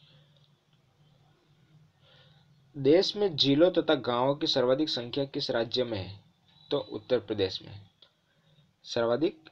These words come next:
आबादी भी यहीं रहती है भारत की, तो देश में झीलों तथा गांवों की सर्वाधिक संख्या है यूपी में।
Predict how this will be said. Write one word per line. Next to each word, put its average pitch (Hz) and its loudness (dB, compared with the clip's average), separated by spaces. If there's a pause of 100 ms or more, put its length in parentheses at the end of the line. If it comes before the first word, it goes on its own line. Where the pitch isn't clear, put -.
आबादी 120 2
भी 147 2
यहीं 143 2
रहती 147 2
है 208 -6 (440)
भारत 113 -4
की, 220 -8 (480)
तो 127 -6
देश 120 0
में 139 -4
झीलों 120 0 (440)
तथा 127 2
गांवों 117 -2
की 147 -2
सर्वाधिक 123 -2
संख्या 120 -6
है 147 -4 (320)
यूपी 110 -6
में। 85 -14